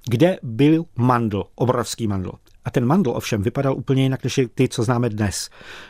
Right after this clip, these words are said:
Byla to bedna se dvěma tunami kamení, která se pohybovala po dřevěných válcích sem a tam. K tomu byla ruční obsluha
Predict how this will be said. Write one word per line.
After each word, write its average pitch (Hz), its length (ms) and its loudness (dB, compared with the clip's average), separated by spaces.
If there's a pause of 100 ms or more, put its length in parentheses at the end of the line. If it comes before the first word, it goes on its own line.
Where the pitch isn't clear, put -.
(120)
Byla 131 260 4
to 120 280 0 (160)
bedna 143 640 2
se - 160 2
dvěma 131 280 2
tunami 131 360 2
kamení, 104 520 0 (320)
která 180 320 2
se - 140 0
pohybovala 143 540 2
po 123 140 2
dřevěných 127 420 4
válcích 131 420 2
sem 139 240 2
a 120 100 -8
tam. 135 360 2 (120)
K - 40 -16
tomu 117 180 2
byla 120 280 4
ruční 120 380 2
obsluha 135 460 0